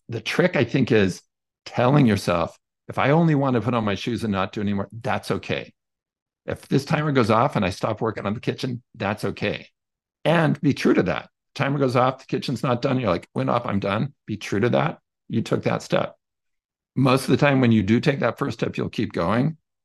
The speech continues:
But I think if your brain knows that the first step is going to force you to take subsequent steps, you're gonna figure that out. So just figure out what the first step is, take it, and then decide if you wanna take further steps after that.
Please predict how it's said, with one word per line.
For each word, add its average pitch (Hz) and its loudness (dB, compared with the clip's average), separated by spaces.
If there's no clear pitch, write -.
But 113 2
I 110 2
think 131 4
if 123 2
your 117 4
brain 110 2
knows 113 0
that 110 -4
the 120 -10
first 120 -4
step - -2
is 117 -8
going 107 -4
to 90 -4
force 87 -2
you 107 -4
to 165 -2
take - -4
subsequent 110 -2
steps, - -4
you're 127 0
gonna 104 0
figure 101 2
that 90 0
out. 78 -4
So 117 4
just 110 2
figure 139 2
out 139 2
what - -8
the 131 -6
first 117 -6
step 107 -2
is, 104 -2
take 113 -4
it, 113 0
and 104 0
then 113 8
decide 107 2
if - -6
you 101 -2
wanna 85 -2
take - -8
further 65 -4
steps - -4
after - -8
that. - -8